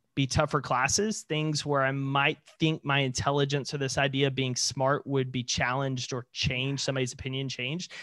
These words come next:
Did you have that same? Because I, it sounds like you struggled on the sports vein and, and had been told a lot of this stuff. Did it also mirror in school growing up, or,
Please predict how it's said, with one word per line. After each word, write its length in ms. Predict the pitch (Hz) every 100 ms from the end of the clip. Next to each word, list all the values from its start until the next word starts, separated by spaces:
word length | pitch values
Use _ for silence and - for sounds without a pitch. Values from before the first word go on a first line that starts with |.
| - - -
Did 180 | 170 156
you 140 | 269
have 240 | 277 294 302
that 200 | 214 -
same? 260 | 202 226
Because 280 | 240 180 165
I, 160 | 190 202 _
it 140 | 165 156
sounds 260 | 220 262
like 160 | 202 170
you 100 | 240
struggled 420 | - 214 175 165
on 100 | 147
the 80 | 135
sports 400 | - 214 240 -
vein 320 | 156 147 147
and, 160 | 139 -
and 160 | 143 131
had 160 | 143
been 140 | 151 147
told 220 | 156 147
a 20 |
lot 140 | 143
of 40 | 143
this 120 | 143
stuff. 260 | - 147 151
Did 160 | 151
it 100 | 226
also 380 | 151 170 - 220
mirror 360 | 165 160 175 156
in 120 | 135
school 400 | - - 156 170
growing 380 | 170 180 180 170
up, 240 | 220 -
or, 180 | 151